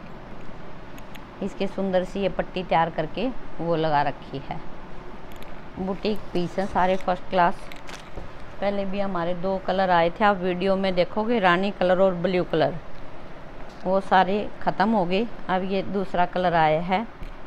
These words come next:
ये इसकी bottom रहेगी। Bottom देखो, जो पहले दिखाई थी ना, वैसे ही है,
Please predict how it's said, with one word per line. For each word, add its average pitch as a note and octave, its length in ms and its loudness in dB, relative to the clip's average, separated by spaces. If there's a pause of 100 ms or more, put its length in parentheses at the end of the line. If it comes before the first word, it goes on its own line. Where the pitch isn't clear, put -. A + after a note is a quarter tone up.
(1500)
ये F#3+ 200 0
इसकी G#3 360 -2 (1300)
bottom G3 400 2
रहेगी। F3 400 4 (360)
Bottom F3 360 4
देखो, F3 300 8
जो F#3 160 6
पहले A3 280 6
दिखाई F3 300 4
थी C4 140 0
ना, C#4 100 4
वैसे F#3+ 400 6
ही G3 260 0
है, D3 220 0